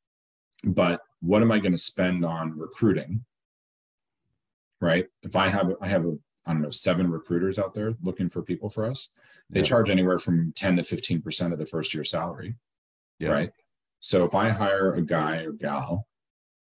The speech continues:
Speaker 1: who makes, let's say they make a hun-, um, seventy-five thousand a year,
Speaker 2: Mm-hmm.
Speaker 1: right? I gotta train them for a month, right? That's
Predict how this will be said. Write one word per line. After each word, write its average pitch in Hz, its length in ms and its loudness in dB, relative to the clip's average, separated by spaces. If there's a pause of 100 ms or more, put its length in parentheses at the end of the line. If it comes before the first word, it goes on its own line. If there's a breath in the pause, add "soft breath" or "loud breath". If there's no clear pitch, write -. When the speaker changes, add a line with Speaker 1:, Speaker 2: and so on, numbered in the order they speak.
(320)
Speaker 1:
who 87 160 4
makes, 78 520 -2
let's 92 140 0
say 98 100 2
they 92 80 4
make 85 180 2
a 80 60 -2
hun-, 90 220 -2
um, 76 300 -4
seventy-five 107 420 2
thousand 82 320 -2
a 78 40 -8
year, 76 260 -8 (360)
Speaker 2:
Mm-hmm. 82 260 -8 (100)
Speaker 1:
right? 76 240 -2 (580)
I 87 80 0
gotta 82 160 2
train 107 240 2
them 95 160 2
for 95 140 0
a - 20 4
month, 82 320 -2 (840)
right? 78 200 -2
That's - 320 -4